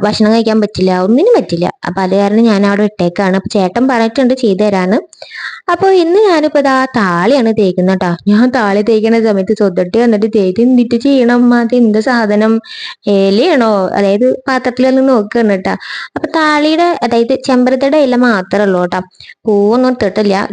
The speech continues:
ഞാൻ, ഏഹ്, ഞാൻ പറഞ്ഞിട്ടുണ്ടായിരുന്നു, കഴിഞ്ഞ വീഡിയോസിലൊക്കെ പറഞ്ഞിട്ടുണ്ടായിരുന്നു, തറവാട്ടിൽ പോയപ്പോ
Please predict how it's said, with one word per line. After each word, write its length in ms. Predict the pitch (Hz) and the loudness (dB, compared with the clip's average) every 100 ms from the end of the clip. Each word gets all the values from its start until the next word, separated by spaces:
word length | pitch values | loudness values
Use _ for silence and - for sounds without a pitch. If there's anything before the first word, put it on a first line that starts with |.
| 185 | -2
ഞാൻ, 220 | 190 202 208 208 - - | 0 2 2 0 -2 -2
ഏഹ്, 520 | 202 196 190 190 190 190 - _ | 0 2 2 2 2 0 -6 _
ഞാൻ 180 | 208 202 | -2 0
പറഞ്ഞിട്ടുണ്ടായിരുന്നു, 580 | 226 202 - 240 240 208 208 | 0 -2 0 0 2 0 0
കഴിഞ്ഞ 180 | 190 196 | 0 2
വീഡിയോസിലൊക്കെ 460 | 208 190 202 190 - | 2 2 0 -2 -2
പറഞ്ഞിട്ടുണ്ടായിരുന്നു, 560 | 196 180 202 190 180 311 - - - | -2 -2 0 0 2 -2 -4 -14 -4
തറവാട്ടിൽ 320 | 262 269 254 | 0 0 0
പോയപ്പോ 380 | 262 247 208 - | 0 0 0 -4